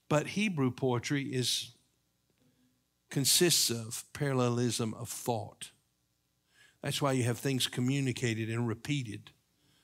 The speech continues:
often in the Psalms and the Proverbs.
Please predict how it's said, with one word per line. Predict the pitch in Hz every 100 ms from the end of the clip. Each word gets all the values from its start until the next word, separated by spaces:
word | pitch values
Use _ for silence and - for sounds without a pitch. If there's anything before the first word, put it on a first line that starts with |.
| _ -
often | 135 131 - 113
in | 110
the | 113
Psalms | - 117 117 113
and | 117
the | 117
Proverbs. | 147 151 127 113 120 - -